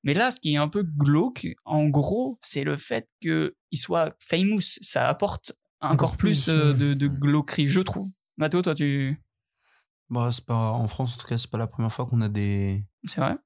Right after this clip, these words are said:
Speaker 4: restas qui font des bails comme ça, tu vois.
Speaker 1: C'est
Speaker 4: Donc,
Speaker 1: vrai.
Speaker 4: euh... franchement, je trouve, en fait, je trouve ça un peu, il y a... Alors, ça, je, c'est mon avis, moi, je trouve ça un peu, je trouve un truc qui est très hypocrite de la part de beaucoup de gens, c'est que,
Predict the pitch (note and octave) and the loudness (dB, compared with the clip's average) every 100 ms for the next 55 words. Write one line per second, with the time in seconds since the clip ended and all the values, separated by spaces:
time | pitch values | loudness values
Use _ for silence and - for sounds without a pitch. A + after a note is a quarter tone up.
0 | _ - - G#2+ - B2 B2+ - G#2+ A2+ | _ -4 -2 -2 -2 -2 -2 -4 -4 -2
1 | A2+ A2 A2 A2 A2+ A#2 B2+ A#2+ - A2 | 0 -2 -2 -2 -2 -2 -2 -2 -2 -2
2 | G#2 G2+ - G#2+ G2+ G#2 _ _ _ _ | 0 0 0 -2 -2 -6 _ _ _ _
3 | _ _ _ _ _ _ _ - - A#2+ | _ _ _ _ _ _ _ -8 -2 -2
4 | - C3+ B2 - B2 A#2 C3 D3 - A#2+ | 0 -2 -2 -4 -4 -4 -4 -2 -4 -4
5 | - A#2 A#2 A#2 B2+ B2+ - C3 A#2 - | -2 -2 -2 -2 -2 -4 -4 -2 -2 -2
6 | A2+ - - - A#2 G#2+ A2 A2 A2+ A#2 | -6 -8 -10 -4 -2 0 -2 -4 -6 -10
7 | - _ _ _ _ - B2 B2 - A#2 | -14 _ _ _ _ -6 -4 -4 -4 -2
8 | G#2+ G#2 A#2 C#3+ A2+ - A2+ B2 A#2+ A#2 | 0 0 -2 -2 -2 -4 -6 -2 -2 -2
9 | B2+ B2+ B2 A2+ A#2 - A#2 A2+ C#3 B2 | -2 -2 -2 -2 -4 -6 -4 -4 -4 -6
10 | A#2 - A#2+ A2 A#2+ A#2+ C#3 B2+ A#2+ - | -6 -4 -4 -4 -6 -8 -8 -4 -4 -4
11 | A2+ G#2+ G2+ - A2 A#2 B2 A#2+ A#2 A2 | -4 -6 -6 -6 -4 -4 -4 -6 -6 -6
12 | G#2+ | -6